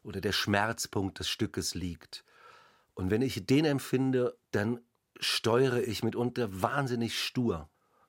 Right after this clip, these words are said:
ja, auf diesen Kern, auf diesen Punkt zu. Und dabei wird dann reduziert.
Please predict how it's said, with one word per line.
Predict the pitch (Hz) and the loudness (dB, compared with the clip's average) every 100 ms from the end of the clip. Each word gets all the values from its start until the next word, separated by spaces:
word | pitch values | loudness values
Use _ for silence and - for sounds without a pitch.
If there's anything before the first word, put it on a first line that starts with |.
| - | -10
ja, | 95 | -8
auf | 85 98 - | -4 -6 -4
diesen | 101 98 | -4 -4
Kern, | - 101 90 92 85 - | -4 -4 -4 -4 -8 -10
auf | 87 | -10
diesen | - 92 87 | -6 -6 -4
Punkt | 98 90 - - | -4 -4 -8 -6
zu. | - 101 85 - - - - _ - | -2 -2 -4 -10 -20 -20 -20 _ -4
Und | 98 92 _ _ | -4 -4 _ _
dabei | 131 98 85 107 147 131 104 101 107 - | -12 -6 0 2 2 -2 -2 -2 -4 -6
wird | 101 110 - | -4 -4 -2
dann | 104 101 | -4 -2
reduziert. | 90 87 82 - - 82 - | -2 -4 -4 -4 -4 -10 -14